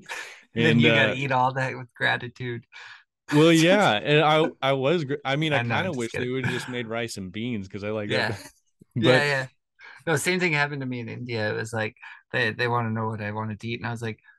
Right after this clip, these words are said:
Speaker 1: "Well, at home I do like cereal," and then they bring back cornflakes, and I was like,
Speaker 2: <laughs>
Speaker 1: "I kinda like your cooking better,"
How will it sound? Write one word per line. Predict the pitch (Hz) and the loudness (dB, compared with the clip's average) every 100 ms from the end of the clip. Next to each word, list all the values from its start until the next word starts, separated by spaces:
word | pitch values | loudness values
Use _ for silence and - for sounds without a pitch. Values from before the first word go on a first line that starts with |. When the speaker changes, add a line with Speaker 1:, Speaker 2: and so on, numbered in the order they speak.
| _ - | _ -4
Speaker 1:
"Well, | 135 | -2
at | 131 | 0
home | 165 170 | 0 0
I | 123 | -2
do | 131 | -4
like | 139 117 - | -4 -6 -6
cereal," | 139 143 120 107 | -2 0 0 0
and | 113 | -2
then | 113 | -4
they | |
bring | 110 113 110 | -6 -6 -4
back | 107 107 | -6 -6
cornflakes, | - 131 123 117 113 - | -4 -4 -2 -4 -4 -4
and | 139 | -2
I | 139 | -2
was | 127 | 2
like, | 139 151 - | 0 0 -4
Speaker 2:
<laughs> | 147 131 | -4 -4
Speaker 1:
"I | 170 143 | -6 -6
kinda | - 175 202 | -2 0 2
like | 165 143 | 2 0
your | 143 | -2
cooking | 143 190 - 147 | 0 -2 0 -2
better," | 123 123 147 175 | 0 0 2 2